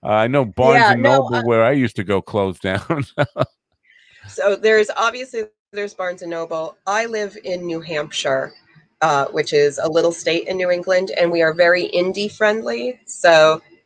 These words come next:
Speaker 2: the city I live in, which is Concord, New Hampshire, has a really, really big,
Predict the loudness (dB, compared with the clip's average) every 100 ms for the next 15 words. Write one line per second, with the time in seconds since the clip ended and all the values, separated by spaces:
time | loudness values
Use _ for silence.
0 | _ 2 4 4 6 6 6 6 4 4
1 | 2 0 -6 -4 -2 -2 -2 -4 -4 -4
2 | -6 -4 -4 -2 0 0 0 0 2 2
3 | 2 -2 0 0 0 4 4 4 0